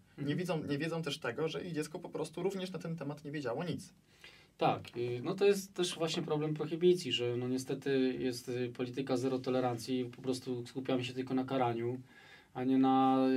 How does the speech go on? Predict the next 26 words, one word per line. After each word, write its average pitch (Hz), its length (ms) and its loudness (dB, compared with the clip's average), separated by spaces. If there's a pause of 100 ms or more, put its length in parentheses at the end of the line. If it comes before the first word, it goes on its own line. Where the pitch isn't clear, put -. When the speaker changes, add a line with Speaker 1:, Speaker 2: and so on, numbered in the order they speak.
(100)
Speaker 1:
redukcji 131 400 0
szkód, 117 420 0
tak? 120 280 -4
Jakby 120 340 0
dziecko 131 340 0
wiedziało, 127 480 2
czy, 120 260 -2
czy, 117 240 -6
czy 117 580 -2
młody 120 260 -2
człowiek 120 400 0
wiedział, 120 520 0
jak 131 160 0
tego 120 240 -4
używać, 117 640 0
chociaż - 260 -6
nie 127 120 0
powinniście 117 720 0
tego 117 220 -2
używać, 113 400 0
młodzi 117 220 -4
ludzie. 123 480 0 (200)
Speaker 2:
Okropne. 131 320 0
Speaker 1:
Do, 104 100 2 (360)
do 151 200 8
czasu, 151 600 10